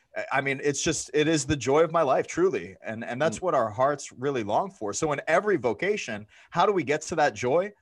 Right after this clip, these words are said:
Speaker 1: How do we find that place where, you know, how can we pursue it? I've been focusing on the Latin phrase for the past week and a half, "Per crucem ad lucem." through the cross, per crucem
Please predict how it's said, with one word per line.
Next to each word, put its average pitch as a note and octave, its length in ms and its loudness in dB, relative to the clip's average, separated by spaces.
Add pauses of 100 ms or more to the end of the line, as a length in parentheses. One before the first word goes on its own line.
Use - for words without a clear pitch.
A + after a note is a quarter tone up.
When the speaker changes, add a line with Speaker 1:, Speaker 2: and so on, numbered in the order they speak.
Speaker 1:
How D3+ 180 4
do F3+ 40 0
we D3 140 -2 (180)
find D#3+ 320 -2
that F3+ 160 0
place F#3 360 -4
where, C3+ 180 -2 (340)
you C#3 100 -8
know, B2 100 0
how D3 180 2
can E3 180 -10
we B2 120 -6
pursue D3 500 -4
it? A3+ 160 -4 (500)
I've C#3+ 140 2
been D3 140 -2
focusing G3 560 0
on C#3 100 0
the A#2 100 -2
Latin B2 400 0
phrase A2+ 600 -2 (220)
for - 120 -10
the A#2 80 -4
past C3+ 400 2
week C#3+ 220 -4
and B2+ 80 -4
a G#2+ 60 -2
half, G#2+ 420 -2 (800)
"Per F3 520 2 (180)
crucem A2+ 720 -4 (640)
ad C#3 440 6 (140)
lucem." G2+ 560 -6 (720)
through F3+ 440 2
the G3 120 -6
cross, G#2 500 0
per D#3 320 2
crucem A2+ 640 -8